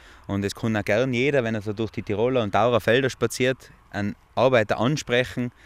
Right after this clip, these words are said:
Beim Radieschenfest haben wir mittlerweile die Arbeiter auf der Bühne oben und sind unter die Gäste drinnen. Es kann sich jeder ansprechen, es kann auch jeder gerne zu mir kommen. Wir können die Unterkünfte anschauen, wir haben nichts zu verbergen, gar nichts.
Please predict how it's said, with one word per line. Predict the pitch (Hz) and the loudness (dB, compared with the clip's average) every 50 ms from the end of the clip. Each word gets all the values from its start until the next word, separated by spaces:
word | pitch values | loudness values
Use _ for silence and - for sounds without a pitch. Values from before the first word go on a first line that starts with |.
| - - - - - - - | -20 -20 -20 -20 -12 -6 -2
Beim | 110 104 104 | 0 2 2
Radieschenfest | 101 104 101 120 143 - - 135 113 127 123 - - | 2 2 2 2 -2 -2 -2 -2 0 0 0 0 0
haben | 123 120 | 0 0
wir | 123 117 | 2 2
mittlerweile | 120 120 113 113 107 110 110 107 | 0 0 -2 0 2 2 2 2
die | 101 104 | 2 2
Arbeiter | 104 117 120 117 104 - 101 101 | 2 2 2 0 0 0 0 0
auf | 98 - | 0 -2
der | - 101 | -6 -6
Bühne | - 127 127 127 127 117 117 | -2 -2 -2 0 2 2 0
oben | 113 117 | 0 -2
und | 113 104 | -4 -4
sind | - 110 107 107 110 | -4 -2 -2 -2 -2
unter | - 117 123 120 - 117 | -2 -2 -2 -2 -2 -2
die | 110 104 | -2 2
Gäste | - 113 127 131 - - 113 | 4 4 4 4 2 -2 0
drinnen. | - 110 117 120 120 110 110 | 2 2 2 2 2 0 0
Es | 101 - | -2 -4
kann | - 113 107 | -4 -4 -4
sich | 98 107 107 | -4 -2 -2
jeder | 127 139 123 107 | 0 0 0 0
ansprechen, | 120 135 131 - - 113 110 110 - - 113 104 - | 0 -2 -4 -2 0 0 0 0 -2 -4 -6 -6 -6
es | 98 - | -8 -8
kann | - - 117 107 104 | -6 -4 -2 -2 0
auch | |
jeder | 101 101 110 131 135 123 | 0 2 2 2 2 2
gerne | - 117 110 113 107 95 | 2 2 2 2 0 -2
zu | - 107 | -2 0
mir | 104 110 120 | 0 0 0
kommen. | 120 - - 104 107 104 101 101 | -2 -2 -2 -2 0 -2 -2 -4
Wir | 101 | -4
können | - - 110 107 104 101 98 | -6 -4 -4 -4 -4 -4 -4
die | 104 | -4
Unterkünfte | 113 123 127 107 - - 113 107 - - - 95 | -4 -4 -4 -6 -4 -4 -4 -6 -4 -4 -4 -2
anschauen, | 101 107 104 - 107 104 104 104 | -2 -2 -2 -2 0 0 0 0
wir | 98 | -2
haben | 98 101 | -2 -2
nichts | 107 127 - - - | -2 -2 -4 -6 -6
zu | - 107 | -6 -4
verbergen, | - - - 98 98 107 117 120 127 - - - - - - - - - | -2 0 2 2 4 4 2 0 -2 -6 -10 -20 -20 -20 -20 -20 -8 -2
gar | - 101 104 117 | 0 2 2 2
nichts. | 131 131 127 - - - - | 2 0 -2 -4 -8 -14 -14